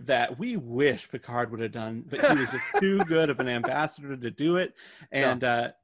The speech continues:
Speaker 1: in this one, he actually does it, or she actually does it, rather.
Speaker 2: Yeah.
Speaker 1: And, uh, it's just, eh, fantastic. Yeah.
Speaker 2: Yeah.
Speaker 1: You, you always wish that Picard would have just said, "Just blow up the moon."
Speaker 2: Right. <laughs> It's, it's, it's so much fun. I,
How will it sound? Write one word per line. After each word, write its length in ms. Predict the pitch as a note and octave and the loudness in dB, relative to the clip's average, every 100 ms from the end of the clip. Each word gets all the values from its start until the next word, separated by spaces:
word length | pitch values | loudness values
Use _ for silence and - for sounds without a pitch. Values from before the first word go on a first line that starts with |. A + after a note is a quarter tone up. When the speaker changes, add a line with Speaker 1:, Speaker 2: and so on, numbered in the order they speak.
| - | -2
Speaker 1:
in 80 | |
this 160 | D#3+ F3+ | 0 2
one, 100 | F#3 | 2
he 120 | D#3 | 0
actually 260 | D3 - C3 | -2 -4 -4
does 240 | B2+ A2+ | -2 -2
it, 100 | A2+ - | -4 -6
or 80 | C3+ | -6
she 180 | B2 D#3 | 0 0
actually 240 | C#3 C3 | 0 -2
does 140 | A#2 A2 | -8 -8
it, 80 | A#2+ | -8
rather. 260 | A#2 A2+ - | -8 -10 -10
Speaker 2:
Yeah. 140 | A#2+ F#2+ | -8 -8
Speaker 1:
And, 220 | C3 A#2+ A2+ | -4 -4 -2
uh, 140 | A2+ | -4
it's 180 | A#2 C3+ | -4 -4
just, 180 | C#3+ - | -6 -6
eh, 100 | C3+ B2+ | -6 -4
fantastic. 600 | C3+ C#3+ B2+ B2 G#2+ - - | -4 -4 -2 -4 -4 -10 -20
Yeah. 200 | - A#2 A2 | -14 -12 -10
Speaker 2:
Yeah. 120 | F#2 | -6
Speaker 1:
You, 160 | C#3+ D3 | -4 -2
you 160 | D3 | 2
always 240 | F3+ F#3 C3+ | 4 4 2
wish 220 | C#3+ B2 | -2 -2
that 200 | A#2 A2+ | -8 -18
Picard 300 | A#2 C3 A#2+ | -8 -4 -4
would 80 | A#2+ | -6
have 80 | A#2 | -8
just 160 | A#2+ - | -10 -8
said, 160 | A#2+ A2 | -10 -8
"Just 200 | - - | -10 -10
blow 100 | A#2 | -14
up 120 | A#2 | -14
the 80 | A#2+ | -16
moon." 200 | - _ _ _ _ | -20 _ _ _ _
Speaker 2:
Right. 240 | D3 C3+ - F#3 D3 | -4 -4 -4 -8 -4
<laughs> 320 | G#3 - - - C#4 - - - _ - - _ _ - | -4 0 -2 0 -4 -4 -8 -10 _ -12 -12 _ _ -8
It's, 220 | F3+ F3+ - | -4 -4 -2
it's, 260 | F3 F3+ - - | -4 -4 -6 -12
it's 240 | D#3 D#3 - | -4 -4 -4
so 180 | - C#3+ | -4 -4
much 180 | B2+ G#2+ | -4 -8
fun. 300 | A2+ G2 F#2+ | -12 -12 -10
I, 200 | A#2 | -10